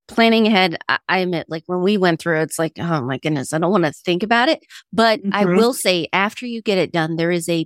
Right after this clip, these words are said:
Speaker 1: peace of mind.
Speaker 2: Yeah.
Speaker 1: That you're like, "Okay, should something happen," or even if it's, um, a matter of, like, taking care of, like, if you're at the hospital, I know the last couple of years with covid,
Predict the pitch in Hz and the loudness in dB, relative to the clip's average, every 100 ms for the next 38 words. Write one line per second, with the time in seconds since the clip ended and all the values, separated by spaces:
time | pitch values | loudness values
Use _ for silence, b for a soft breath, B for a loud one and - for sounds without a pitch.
0 | - - 208 170 - 147 147 - - - | -6 -8 -6 -6 -6 -8 -4 -6 -8 -16
1 | _ _ _ _ _ - - - - _ | _ _ _ _ _ -4 -2 -4 -8 _
2 | 175 175 170 160 - 180 170 151 - 156 | -6 -2 0 -2 -4 -2 -2 -2 -6 -12
3 | 156 147 - - - 269 277 - 254 240 | -8 -8 -10 -10 -6 -4 -4 -2 -4 -2
4 | 214 202 151 143 160 156 160 _ _ 226 | -4 -2 -4 -4 -4 -4 -6 _ _ -2
5 | 247 302 330 349 254 247 226 - - 180 | 2 2 2 2 2 -2 -4 -2 0 2
6 | 170 - 180 175 175 175 180 165 151 180 | 0 0 -2 0 0 0 -2 -8 -6 -12
7 | 165 175 175 165 160 - 156 - 160 175 | -10 -6 -2 -2 -4 -8 -12 -12 -12 -6
8 | 175 165 143 - 160 - 160 156 156 156 | -4 -4 -8 -6 -6 -4 -4 -2 -2 -2
9 | 156 165 - 160 156 165 - - 170 170 | -4 -6 -14 -12 -8 -8 -8 -4 -2 0
10 | 156 | -4